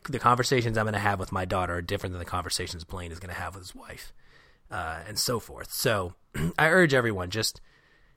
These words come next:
share this sucker, um, keep supporting it, whether it's buying it wherever you can,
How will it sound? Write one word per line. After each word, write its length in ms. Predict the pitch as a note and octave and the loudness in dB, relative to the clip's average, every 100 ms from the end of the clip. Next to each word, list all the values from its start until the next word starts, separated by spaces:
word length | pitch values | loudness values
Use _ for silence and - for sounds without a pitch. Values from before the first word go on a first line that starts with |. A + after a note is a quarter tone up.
| - | -4
share 260 | - E3 | 6 8
this 180 | E3 D3+ | 10 8
sucker, 460 | - E3 - D#3 D3 - - | 8 6 8 6 6 -2 -14
um, 380 | - A2 G2+ F#2+ - - | -2 2 2 0 -8 -2
keep 460 | D#3+ D3+ - - | 2 2 0 -6
supporting 480 | - C#3 D3 C#3 C#3 | 0 8 10 10 8
it, 160 | C#3 D3+ - - | 4 0 -8 -4
whether 280 | B2 A2+ A2+ | 2 4 4
it's 140 | G#2+ | 2
buying 380 | B2 B2+ C3+ C3 | 6 8 8 6
it 200 | C3 B2 _ _ _ _ - | 2 -2 _ _ _ _ -4
wherever 260 | C3 C3 | 2 4
you 160 | B2+ A#2 | 4 0
can, 460 | - B2+ B2+ B2+ | 2 2 4 2